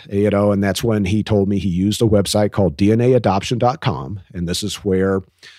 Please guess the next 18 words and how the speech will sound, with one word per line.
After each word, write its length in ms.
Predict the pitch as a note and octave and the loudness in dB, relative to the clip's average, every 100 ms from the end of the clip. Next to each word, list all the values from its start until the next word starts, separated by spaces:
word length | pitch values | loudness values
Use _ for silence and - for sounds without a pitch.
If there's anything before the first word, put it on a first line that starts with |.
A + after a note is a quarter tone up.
| - | -16
adoptees 880 | F#2 G#2+ G#2+ G#2+ - B2 G#2 G2 B2 | -4 0 2 0 0 0 2 0 -2
who 80 | - | -4
want 300 | E2+ F#2 G#2 | -2 -2 -2
to 80 | G#2+ | -4
find 460 | - G2 G#2+ G#2 G2 G2+ | 0 0 2 0 -2 -6
their 180 | - G#2+ | 0 0
biological 800 | E2 E2 F#2+ G2+ G2 A2 A#2 C#3 | 0 -2 -2 0 0 0 0 0
parents, 640 | - G3 G2+ - E2+ - | 2 2 0 -4 -8 -6
you 140 | F#2+ F2+ | -2 0
know, 160 | F2+ | 0
the 100 | G2 | 0
genealogists 880 | - G#2 G#2+ G#2+ C#3 C#3 - E2+ F2+ | 0 0 2 4 4 2 0 -4 -4
work 400 | F2+ D#2+ A2+ A#2+ | -4 0 0 0
with 180 | G2 - | -4 -2
their 280 | G#2 D3 G3+ | 2 4 4
D 240 | E3 F#3+ | 4 4
N 80 | E3+ | 6
A 480 | D#3 B2+ G#2 B2+ | 4 2 2 2